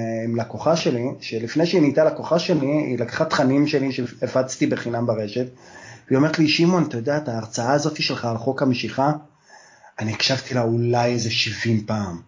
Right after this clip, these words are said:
הייתי מקשיבה לה כל יום, שוב ושוב, ולומדת אותה שוב, זה היה מרגיע אותי, זה היה מלמד, ולאט לאט אני התחלתי לראות שזה באמת ככה, שזה באמת עובד." ו-, בהתחלה לא הבנתי על מה אתה מדבר, אבל זה החזרתיות,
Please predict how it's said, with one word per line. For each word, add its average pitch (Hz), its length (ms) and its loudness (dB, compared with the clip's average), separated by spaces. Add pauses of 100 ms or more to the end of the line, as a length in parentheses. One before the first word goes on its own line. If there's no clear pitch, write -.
(480)
הייתי - 160 -2
מקשיבה 131 360 2
לה 131 80 0
כל 139 260 -2
יום, 131 300 2 (320)
שוב 160 380 2
ושוב, 127 300 -6
ולומדת 131 340 0
אותה 127 160 -6
שוב, 143 220 -6
זה 127 120 0
היה 123 100 2
מרגיע 127 420 0
אותי, 143 200 0
זה 127 120 -2
היה 120 100 2
מלמד, 127 380 4 (580)
ולאט 131 440 2
לאט 180 320 0
אני 151 100 2
התחלתי 160 340 -10
לראות 170 220 -4
שזה 151 240 -2
באמת 139 640 0
ככה, 185 380 0
שזה 135 180 -2
באמת 147 440 0
עובד." 185 600 2
ו-, 139 60 0 (440)
בהתחלה 156 460 -2
לא 185 80 2
הבנתי 185 340 0
על 185 60 2
מה 190 100 2
אתה 196 140 0
מדבר, 190 420 4
אבל 131 120 -2
זה 127 140 -4
החזרתיות, 135 840 -4